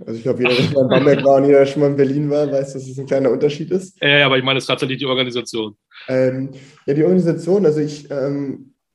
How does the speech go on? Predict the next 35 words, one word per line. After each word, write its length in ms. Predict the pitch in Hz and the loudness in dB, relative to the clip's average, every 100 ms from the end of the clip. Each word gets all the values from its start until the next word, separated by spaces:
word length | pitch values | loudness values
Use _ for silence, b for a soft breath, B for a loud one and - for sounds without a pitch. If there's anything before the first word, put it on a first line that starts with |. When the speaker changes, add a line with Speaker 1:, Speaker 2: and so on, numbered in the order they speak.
| - | -14
Speaker 1:
ja, 180 | 143 151 - | -14 -14 -16
es 120 | 147 | -10
ist 120 | 151 | -8
ähnlich. 640 | 156 202 185 117 - - _ | -2 0 0 -2 -8 -18 _
Es 100 | 131 | -16
ist 120 | 139 | -10
ähnlich, 340 | 110 170 139 - | -4 -2 -4 -2
weil 180 | 131 123 | -2 0
ich 60 | |
glaub, 320 | 131 135 - B B _ | -2 -4 -6 B B _
beide 280 | 120 131 156 | -2 0 0
Vereine 400 | 156 135 156 151 | -2 -2 0 0
setzen, 500 | 151 151 147 143 131 | -2 -6 -8 -8 -6
äh, 280 | 135 131 123 | -2 -2 -2
ja, 60 | |
viel 240 | 127 151 147 | -4 -4 0
Wert 140 | 147 | 2
auf 120 | 147 | 0
die 100 | - | -6
Jugendarbeit. 680 | 135 160 170 160 175 196 - _ _ _ _ _ _ | -8 -4 -2 0 0 0 -8 _ _ _ _ _ _
Ähm, 220 | - 117 120 | -10 -8 -2
beiden 260 | 113 123 | 0 0
geht 220 | 131 131 | -4 -8
es 100 | - | -8
nicht 180 | 139 135 | -10 -8
nur 280 | 135 139 156 | -6 -2 0
um 80 | 147 | 0
das 100 | 147 | -4
Profiteam, 640 | - 160 180 170 185 160 | -4 -6 -6 -4 -2 -2
sondern 200 | 139 120 | -2 -2
auch 200 | 123 127 | -4 -6
um 100 | 123 | -6
das 140 | 120 | -8
Drumherum 460 | - 123 117 123 151 | -8 -6 -4 -4 -4
halt. 260 | 190 262 | -4 -6